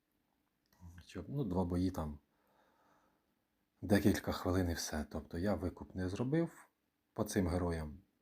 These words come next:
Не випадуть, не страшно, тому що вони мене як сильно то і не підсилять.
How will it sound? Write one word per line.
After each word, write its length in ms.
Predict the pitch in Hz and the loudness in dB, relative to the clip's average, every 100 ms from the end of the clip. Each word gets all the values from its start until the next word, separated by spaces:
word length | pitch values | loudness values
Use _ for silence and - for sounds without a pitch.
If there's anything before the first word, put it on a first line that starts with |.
| _ _ - | _ _ -2
Не 180 | 135 143 | 4 6
випадуть, 440 | 143 131 113 107 | 6 6 4 2
не 60 | 110 | 0
страшно, 460 | - 143 - 113 | 2 2 2 -4
тому 220 | 107 104 104 | -2 0 0
що 160 | 104 | 0
вони 180 | 104 104 | 4 6
мене 220 | 101 98 | 4 4
як 100 | 95 - _ - | 0 -6 _ -10
сильно 440 | - 107 101 95 | 0 2 4 0
то 160 | - 92 | -2 -2
і 160 | 92 | -2
не 120 | 95 | -2
підсилять. 580 | - - - 139 110 - | -4 -6 -2 0 -2 -4